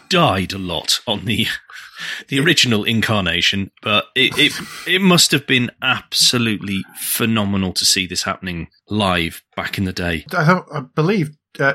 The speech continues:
Speaker 2: Jenks's pace notes were all on a sort of toilet paper, essentially. You scrolled from one to the other, and he had to keep scrolling it and, until the next one came up, came up. So rather than turning over pages and getting lost and mixed up, he just kept winding it and it kept going. But you saying about the, the danger,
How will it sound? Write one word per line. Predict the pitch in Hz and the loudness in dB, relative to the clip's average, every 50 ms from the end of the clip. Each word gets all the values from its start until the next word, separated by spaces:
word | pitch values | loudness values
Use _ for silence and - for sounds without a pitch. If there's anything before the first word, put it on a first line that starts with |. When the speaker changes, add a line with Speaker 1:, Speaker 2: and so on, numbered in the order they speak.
| - 143 | -2 -2
Speaker 2:
Jenks's | 139 147 135 127 - - - 127 120 120 - - | -2 0 0 0 -2 -2 -2 -2 -2 -2 -4 -6
pace | - - - - 156 151 151 151 - | -6 -6 -2 2 4 6 6 4 2
notes | 117 104 98 98 - - - | 0 0 0 0 -2 -2 -2
were | 127 123 123 131 | -2 0 0 2
all | 135 135 131 | 4 4 4
on | 127 120 117 | 4 4 4
a | 123 113 | 2 2
sort | - 135 117 | 2 0 0
of | 117 113 - - - | 0 -2 -2 -6 -4
toilet | - 147 139 127 123 - | -2 0 0 0 -2 -2
paper, | 110 104 90 - 101 | -4 -4 -4 -6 -6
essentially. | - 113 104 104 - 120 113 | -4 -4 -2 -2 0 0 2
You | 113 120 | 2 2
scrolled | - - - - - 156 165 156 143 135 131 - | 2 2 0 4 6 8 8 8 6 4 0 -2
from | - - 127 127 123 | -4 -4 -2 -2 0
one | 131 131 127 123 120 | 0 2 2 2 2
to | - 131 | 0 -2
the | 117 120 131 139 | -2 0 0 2
other, | 131 117 107 101 | 2 2 2 0
and | 101 101 | 0 -4
he | 110 110 | -6 -6
had | 113 120 113 - | -4 -4 -4 -4
to | - | -6
keep | 147 - 139 - | -6 -6 -6 -6
scrolling | - - - 147 143 135 131 123 113 110 107 | -4 -4 -2 -2 0 0 0 -2 -2 -4 -4
it | 101 | -4
and, | 69 113 110 113 | -4 -6 -6 -6
until | - 123 110 - - 120 104 | -6 -6 -6 -4 -4 -4 -4
the | 110 113 | -4 -4
next | 113 110 - - - - | -4 -4 -4 -6 -4 -4
one | 110 98 104 | -4 -4 -4
came | - - 113 104 101 | -6 -6 -6 -4 -4
up, | 104 101 - - _ _ - | -4 -6 -6 -10 _ _ -8
came | - 139 120 117 131 | -4 -2 2 2 2
up. | 113 - - | 2 2 0
So | - 120 | -4 -2
rather | 117 127 123 120 123 | 0 2 2 4 4
than | 123 113 | 2 2
turning | - - 131 120 110 113 113 110 | 2 2 2 2 2 2 2 0
over | 110 104 107 | 0 0 -2
pages | - - 127 123 120 117 104 98 95 90 92 - - - | -4 0 0 2 2 0 0 -4 -4 -4 -4 -4 -6 -6
and | 101 98 | -6 -4
getting | 113 101 101 98 98 98 95 - - 80 - _ _ 247 | -4 -4 -4 -4 -6 -6 -10 -10 -16 -18 -18 _ _ -4
lost | 147 127 113 107 - - - | -2 0 0 0 -2 -4 -8
and | 110 101 104 | -6 -4 -4
mixed | 107 107 - - - - | -4 -4 -4 -4 -2 -2
up, | 110 101 - - | -2 -2 -2 -6
he | 107 | -8
just | - 117 - - | -6 -6 -8 -8
kept | - - - - | -8 -10 -8 -6
winding | 98 95 101 95 92 95 90 | -6 -6 -6 -6 -6 -8 -10
it | - | -10
and | - - | -12 -14
it | - - | -18 -16
kept | - - - | -16 -14 -8
going. | - 110 104 - 165 - - - - - - - - - - | -6 -6 -6 -6 -10 -14 -16 -20 -18 -16 -16 -16 -16 -10 0
But | 165 165 | 4 8
you | 165 202 175 | 10 10 10
saying | 151 - 170 151 143 131 | 8 6 4 4 4 2
about | 120 131 123 117 113 | 2 0 0 2 2
the, | 117 117 120 120 | 2 0 0 0
the | 120 120 | -4 -4
danger, | 104 123 120 120 120 120 110 113 107 101 - | 0 2 4 4 4 4 2 2 0 -2 -4